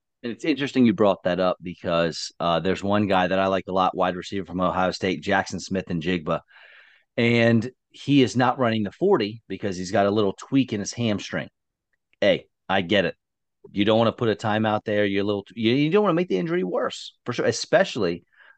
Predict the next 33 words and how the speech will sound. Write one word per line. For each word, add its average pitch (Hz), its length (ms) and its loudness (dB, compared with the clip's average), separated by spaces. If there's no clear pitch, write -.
because, 107 840 2
uh, 95 280 2
a 98 120 -2
hamstring 117 640 0
kept - 280 -4
him 101 120 -2
out 98 200 2
much 101 640 0
of 92 180 -2
this 90 180 -6
past 85 340 -6
season. 85 400 -8
That 147 180 4
being 143 160 6
said, 180 220 2
he, 156 200 0
he 127 140 -4
said 135 140 0
he's 127 100 0
gonna 131 160 2
go 127 160 4
out 127 180 4
there 135 220 2
and, 117 180 -4
and, 107 320 -6
and 107 200 -2
do 123 160 4
all 120 180 6
of 107 100 4
the 110 140 0
other 101 180 0
drills. 85 480 -10
Sure. 92 300 0